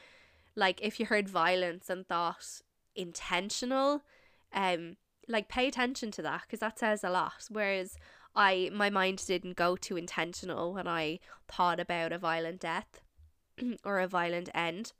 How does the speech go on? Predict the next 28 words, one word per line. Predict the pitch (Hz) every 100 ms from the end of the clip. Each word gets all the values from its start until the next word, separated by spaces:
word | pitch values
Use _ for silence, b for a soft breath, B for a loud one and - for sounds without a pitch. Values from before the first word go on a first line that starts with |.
| _ _ _ _ _ _ - -
Um, | 220 220 196 190 - B B B B
although | 226 202
something | 196 208 220 220
that | 190
is | 196 202
intentional, | 214 214 202 202 190 180
which | 180 190
I |
did | 175 175
think | 208 196
of | 196 190
as | 190
well, | 185 180 175 165
is | 156 175 175 -
cruelty. | - 208 196 - 175 165
Like, | 170 170 - B B B B
if | 190 190
it's | 185 -
a |
case | 202 180 -
that | 180
a | 185
human | 202 175 170 165
decides | - 170 160 127 - - B B
to | - 190
intervene | 190 214 190 170 170 165
and, | 165 180 - -
um, | 170 165 156 156